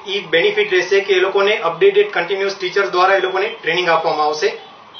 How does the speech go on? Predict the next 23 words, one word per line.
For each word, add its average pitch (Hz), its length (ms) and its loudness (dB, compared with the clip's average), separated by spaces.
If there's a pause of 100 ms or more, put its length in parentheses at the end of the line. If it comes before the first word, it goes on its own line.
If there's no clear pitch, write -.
(640)
પ્લસ 202 240 0
હું 202 200 0
ભુજને 196 640 0
ખાસ 190 360 0 (220)
આવકારું 202 440 2
છું. 214 360 -2
કાલ, 175 420 0
કાલે 185 200 2
અમારો 190 280 2
જે 190 120 2
આ 180 200 2
પ્રોગ્રામનું 180 360 -2
ઇનોગ્રેશન 185 460 -2
છે, - 400 -4 (260)
તો 165 60 2
એનામાં 180 280 2
મોટી 170 220 0
સંખ્યામાં 190 420 0
તમે 180 180 0
ભાગ 160 240 2
લ્યો 202 140 4
અને 170 280 -2
અમને, 175 360 -2